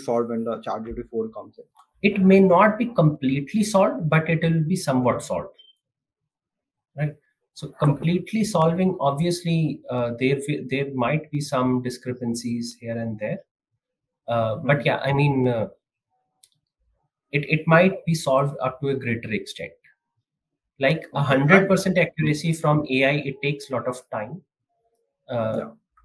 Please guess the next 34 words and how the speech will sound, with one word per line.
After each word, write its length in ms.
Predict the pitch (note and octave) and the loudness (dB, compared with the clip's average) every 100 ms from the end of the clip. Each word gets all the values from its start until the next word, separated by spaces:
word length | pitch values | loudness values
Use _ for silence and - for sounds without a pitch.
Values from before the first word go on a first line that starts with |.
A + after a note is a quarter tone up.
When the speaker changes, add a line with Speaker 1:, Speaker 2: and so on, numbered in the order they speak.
| - B2 | -10 -6
Speaker 2:
and 100 | B2 | -2
then, 240 | C3 B2+ | 0 0
yeah, 140 | B2 C3 | 0 0
I 140 | B2+ | 0
mean, 180 | C3+ B2+ | -2 0
that 220 | C3 B2+ | 2 2
accuracy, 560 | C3 - C3+ B2+ C#3+ C3+ - | 0 -4 -4 -4 -4 -10 -4
let's 220 | B2+ B2+ | -4 -2
say 320 | C3+ B2 A#2+ B2 | -4 -4 -6 -8
if 160 | B2+ | -10
the 100 | B2+ | -8
current 300 | B2+ C3 B2+ | -4 -2 -2
accuracy 440 | A#2 B2+ A#2+ B2+ A#2+ | -4 -4 -6 -6 -6
is 100 | A#2 | -4
eighty 240 | - D3 | -4 -4
percent, 420 | - A#2 B2 - - | -4 -6 -6 -8 -4
that 200 | A#2+ B2 | -2 -2
accuracy 420 | - A#2 A2+ B2 | -4 -10 -8 -10
will 140 | A#2+ A2+ | -10 -10
go 40 | G#2+ | -8
to 80 | |
Speaker 1:
Mm-hmm. 100 | C3 | -4
Speaker 2:
ninety 280 | D3+ G#2+ - | -2 -4 -10
percent. 320 | - - - _ _ _ _ _ _ _ _ _ _ _ B2+ | -18 -20 -20 _ _ _ _ _ _ _ _ _ _ _ -6
Speaker 1:
Okay. 220 | A2+ G#2+ _ | -6 -8 _
So 220 | E3 E3 | 2 6
that 220 | D3 D#3+ | 6 6
is 80 | F#3 | 4
like 220 | F#3 F3+ | 0 2
a 120 | D3+ C3 - - | 0 0 -4 -2
incremental, 800 | D3 C#3+ D3 C3 B2+ C#3+ D3 C#3 - | 0 4 4 4 2 2 2 0 -4
uh, 140 | A2+ G#2+ A#2 | -8 -6 -4
improvement, 500 | C#3+ B2 A2 G2 F#2 | 0 0 -2 -6 -10
right? 200 | - | -14